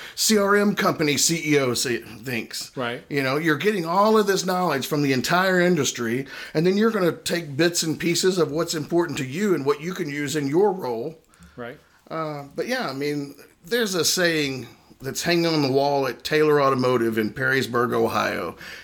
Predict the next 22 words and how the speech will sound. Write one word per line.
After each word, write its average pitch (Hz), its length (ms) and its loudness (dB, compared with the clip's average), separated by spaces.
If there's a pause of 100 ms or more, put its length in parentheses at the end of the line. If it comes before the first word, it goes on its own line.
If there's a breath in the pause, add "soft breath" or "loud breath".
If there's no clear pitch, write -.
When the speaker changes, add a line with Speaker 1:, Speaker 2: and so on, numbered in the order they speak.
Speaker 1:
And 117 120 -2
it 110 120 -2
says, 123 460 2
"If 123 220 0
you 160 180 0
are 143 120 2
as 135 160 0
good 175 320 2
as 147 180 -2
you're 135 160 0
ever 165 280 2
going 151 320 2
to 135 60 2
be, 113 420 -4 (260 loud breath)
you 131 140 0
can't 147 320 0
work 120 240 0
here." 92 300 -12
Speaker 2:
Yeah, 156 260 -2
love 170 280 0
that 123 300 -6
mentality. 117 540 -8